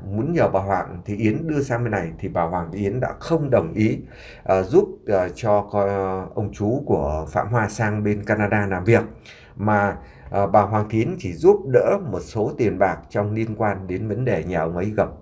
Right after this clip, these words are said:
ừ, gặp vấn đề, ờ, về bão lũ mà thôi. Thì không biết bằng một cách nào đó thì ông chú của Phạm Hoa đã liên lạc với cả bác sĩ Trần, thậm chí là liên lạc với cả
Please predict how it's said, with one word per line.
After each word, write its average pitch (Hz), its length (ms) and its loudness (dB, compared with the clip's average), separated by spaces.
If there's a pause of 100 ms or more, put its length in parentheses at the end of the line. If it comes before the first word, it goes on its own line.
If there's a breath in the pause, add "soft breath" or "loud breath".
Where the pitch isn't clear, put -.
(100)
ừ, 85 60 -8 (440 loud breath)
gặp 107 240 4
vấn 117 180 0
đề, 98 220 4 (320 loud breath)
ờ, 85 260 0
về 80 300 -4
bão - 260 0
lũ 165 260 0
mà 131 140 -2
thôi. 123 180 8 (1600 loud breath)
Thì 135 80 0
không 180 240 0
biết 214 200 -4
bằng 104 280 2
một 98 200 2
cách 220 200 4
nào 110 100 6
đó 113 340 6
thì 117 140 0
ông 131 260 2
chú 131 300 4
của 82 440 6
Phạm - 160 2
Hoa 151 300 0
đã 87 200 2
liên 156 200 0
lạc 113 240 2
với 110 240 0
cả 65 400 0 (300 loud breath)
bác 202 200 4
sĩ 160 160 -2
Trần, 107 240 4 (1120 loud breath)
thậm 127 240 4
chí 135 280 2
là 139 220 4
liên 151 240 2
lạc 110 220 4
với 135 160 0
cả - 120 2